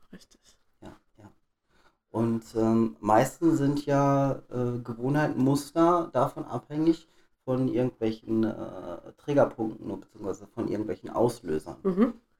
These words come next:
Speaker 2: Das heißt, ähm, Beispiel wieder, weil ja viele mal aufhören wollen zu rauchen, habe ich irgendwie Rauchen, äh, als, als Thema,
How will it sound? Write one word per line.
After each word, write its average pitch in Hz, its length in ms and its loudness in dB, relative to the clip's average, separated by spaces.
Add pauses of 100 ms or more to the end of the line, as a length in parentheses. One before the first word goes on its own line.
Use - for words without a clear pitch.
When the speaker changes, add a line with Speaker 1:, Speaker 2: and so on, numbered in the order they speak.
(140)
Speaker 2:
Das 90 100 -4
heißt, - 340 -6
ähm, 78 540 -8 (440)
Beispiel 110 520 0
wieder, 117 380 4 (280)
weil 104 160 4
ja 110 100 6
viele 139 280 2
mal 120 140 6
aufhören 113 420 2
wollen 110 180 4
zu 107 140 -6
rauchen, 120 420 6
habe 117 120 -2
ich - 120 -20
irgendwie - 240 -8
Rauchen, 113 440 2
äh, - 20 0
als, 104 480 0
als - 280 -8
Thema, 127 460 0